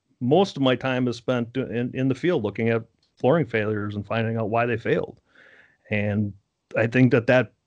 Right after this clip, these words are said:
portion of the, of the industry i-, is also kind of an overview of it. You know, have to have a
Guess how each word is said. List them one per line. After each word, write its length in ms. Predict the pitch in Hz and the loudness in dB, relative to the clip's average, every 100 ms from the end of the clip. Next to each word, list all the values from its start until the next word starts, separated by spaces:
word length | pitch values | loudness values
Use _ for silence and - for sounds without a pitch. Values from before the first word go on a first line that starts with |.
| - | -2
portion 480 | 135 147 - 135 | 4 4 4 2
of 200 | 120 117 | 4 2
the, 380 | 120 117 113 104 - - | 4 6 6 2 -4 -2
of 180 | 135 | -2
the 120 | 123 120 | 0 2
industry 560 | 170 147 - 123 127 | 4 2 0 0 2
i-, 20 | |
is 280 | 123 117 127 | 2 -2 0
also 420 | 127 127 - 135 117 | 2 2 0 -2 0
kind 220 | 127 127 | 0 2
of 80 | 123 | 4
an 80 | |
overview 580 | 120 160 165 113 110 95 | 4 6 6 4 0 -6
of 160 | 76 76 | -8 -12
it. 140 | - - _ - | -18 -20 _ -10
You 100 | 123 | -8
know, 120 | 110 | -8
have 200 | 120 117 | -6 -6
to 100 | - | -4
have 260 | 127 120 110 | -2 -2 -2
a 260 | 104 101 | -4 -8